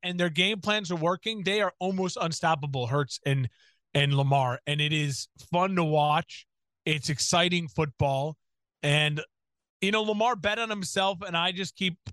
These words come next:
I just keep knocking on all the wood that he stays healthy and we get to keep watching this thing go. And, like, I felt good about Baltimore. I had them,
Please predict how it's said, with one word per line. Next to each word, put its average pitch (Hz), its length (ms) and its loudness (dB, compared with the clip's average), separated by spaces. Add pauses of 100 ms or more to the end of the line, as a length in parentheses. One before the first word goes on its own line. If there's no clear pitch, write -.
I 151 200 4
just 170 180 -2
keep 190 180 -4
knocking 165 320 0
on 151 80 -2
all 151 220 2
the 160 80 -2
wood 147 260 0
that 131 100 -4
he 151 140 -2
stays 156 300 -2
healthy 147 380 -2
and 135 100 -2
we 139 80 -2
get 147 140 -2
to - 80 -18
keep 151 180 -4
watching 135 420 0
this 131 180 -2
thing 120 280 0
go. 135 300 0
And, 135 340 -4
like, 139 160 0
I 143 140 4
felt 160 220 -2
good 165 140 0
about 156 240 0
Baltimore. 139 400 -2
I 135 60 0
had 147 140 0
them, 147 200 -2